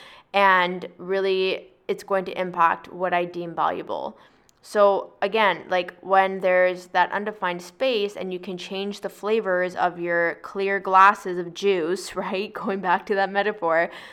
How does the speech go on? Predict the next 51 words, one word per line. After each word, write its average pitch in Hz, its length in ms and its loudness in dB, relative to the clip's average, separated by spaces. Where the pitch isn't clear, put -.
there's 202 220 -2
gonna 233 220 0
be 196 400 -4
a - 60 -2
lot 175 280 4
of 175 340 -2
dynamic 170 800 -4
energy 165 520 -8
in 170 260 -10
there. 160 320 -8
And 190 180 -8
so 196 140 2
I 180 100 4
used 220 240 -4
to 240 80 -12
do 190 220 -6
things 180 400 -8
like, 170 340 0
"Okay, 180 240 -6
I'm 170 140 -10
gonna 175 120 -10
do 180 140 -10
this 185 160 -18
program, 208 640 -2
and 180 120 -10
then 185 100 -8
I'm 185 40 -10
gonna 180 140 -8
have - 160 -8
all 214 160 0
these 220 160 -8
bonuses, 185 680 -4
and 175 180 -8
then 175 220 -4
I'm 175 160 -6
gonna, 170 200 -6
like, 170 300 -4
have 165 260 -8
this 220 160 -4
price 208 380 -6
range," 190 320 -6
and 175 180 -8
so 185 200 -4
on. 180 160 0
And 185 160 -4
it 170 80 -4
was 185 120 -10
coming 233 380 -4
from 277 220 -2
this 220 160 -4
place 175 580 -4